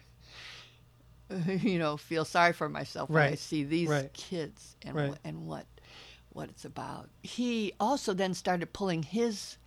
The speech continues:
Speaker 1: kids to performances. So this was new, th-, those kids coming to the concerts,
Speaker 2: Mm-hmm.
Speaker 1: you know.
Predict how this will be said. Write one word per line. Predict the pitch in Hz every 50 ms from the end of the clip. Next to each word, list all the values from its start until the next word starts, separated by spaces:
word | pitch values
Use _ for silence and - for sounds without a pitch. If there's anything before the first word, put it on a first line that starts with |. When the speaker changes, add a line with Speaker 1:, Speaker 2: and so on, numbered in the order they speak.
| - - - - - _ -
Speaker 1:
kids | - - - 208 180 160 143 - - - -
to | - 202 180 170 160 165 156 - - -
performances. | - 165 - 208 220 226 214 175 151 - - - - - - - - - - - - - - - - - -
So | - - - 196
this | 180 247 269 - -
was | 185 170 139 151
new, | 160 160 156 139 117 -
th-, | - - - - - -
those | 190 185 170 -
kids | - - - 185 151 147 -
coming | - 175 160 151 143 139 147 147 - _ - - - -
to | - - 165
the | 147 - 147 143 143 143 139 - - - - -
concerts, | - - 214 196 175 - - - - - - - -
Speaker 2:
Mm-hmm. | 151 139 151 151 151 151 - -
Speaker 1:
you | - 185
know. | 165 151 156 165